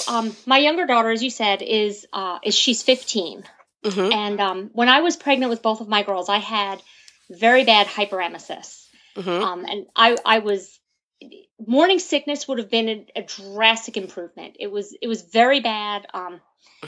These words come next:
Speaker 1: I, I've written about it on my blog a couple of times and, and supported, um, the hyperemesis, uh, gravidarum awareness campaigns that come up every May.
Speaker 2: Mm-hmm.
Speaker 1: Um,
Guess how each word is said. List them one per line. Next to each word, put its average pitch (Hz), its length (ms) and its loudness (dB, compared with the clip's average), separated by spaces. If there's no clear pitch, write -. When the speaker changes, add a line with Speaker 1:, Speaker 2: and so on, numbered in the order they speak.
Speaker 1:
I, 226 240 4
I've 240 200 4
written 285 200 4
about 247 240 2
it 233 80 -2
on 226 120 2
my 220 120 2
blog 202 360 0
a 196 40 -16
couple 202 300 -8
of 202 100 -6
times 202 460 -4
and, 190 260 -6
and 196 220 -2
supported, 233 680 4
um, 202 180 -4
the 202 60 -6
hyperemesis, 220 880 0
uh, 190 240 -4
gravidarum 214 760 2
awareness 226 480 2
campaigns 220 640 0
that - 120 -12
come 220 160 -2
up 208 140 4
every 196 240 2
May. 165 420 -8
Speaker 2:
Mm-hmm. 208 360 4
Speaker 1:
Um, 220 360 2